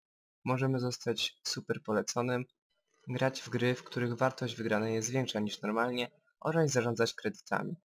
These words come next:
Prawie na samym dole znajdziemy aktualne statystyki programu. Jest tu podana ilość zarejestrowanych użytkowników, użytkowników, którzy zarejestrowali się dzisiaj, oraz na przykład wypłacone pieniądze.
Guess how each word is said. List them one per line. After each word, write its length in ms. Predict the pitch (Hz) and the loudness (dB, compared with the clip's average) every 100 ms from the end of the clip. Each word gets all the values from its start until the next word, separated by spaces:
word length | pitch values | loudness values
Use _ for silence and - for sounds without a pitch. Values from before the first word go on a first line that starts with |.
| _ _ _ _ _ | _ _ _ _ _
Prawie 240 | - 117 117 | 0 2 4
na 120 | 117 | 2
samym 340 | - 156 131 | 0 0 4
dole 320 | 104 104 107 | 6 6 4
znajdziemy 360 | 107 107 107 107 | 0 0 0 0
aktualne 540 | 104 - 127 120 123 | -2 -4 0 2 2
statystyki 580 | 117 120 120 - 117 - | 0 -4 -4 -6 -8 -10
programu. 440 | - 92 95 92 170 _ _ _ _ | -6 -4 -4 -4 -8 _ _ _ _
Jest 200 | 123 120 | -6 -6
tu 60 | - | -4
podana 380 | - 117 117 107 | -4 0 0 0
ilość 360 | 117 110 110 | 0 0 0
zarejestrowanych 840 | 107 104 104 104 - 101 98 104 - | 2 2 2 0 -2 -2 -2 -2 -4
użytkowników, 840 | 117 123 - 135 147 151 147 123 - _ _ _ | -6 -6 -2 -2 0 -2 -2 -4 -8 _ _ _
użytkowników, 760 | 135 120 - 110 113 110 104 - | -6 -6 0 0 2 -6 -10 -8
którzy 200 | 107 107 | -6 -2
zarejestrowali 720 | 104 101 104 - 101 101 101 | 0 0 -2 -4 0 0 0
się 140 | 107 | -4
dzisiaj, 320 | 131 147 143 139 _ _ _ _ - | -2 -2 -2 -6 _ _ _ _ 2
oraz 300 | 151 151 147 | 4 4 2
na 100 | 131 | -2
przykład 460 | - 127 120 123 | -2 0 0 0
wypłacone 560 | 135 143 139 - 110 107 | -2 0 0 2 0 0
pieniądze. 540 | - 110 98 95 92 | -2 -2 -2 -4 -6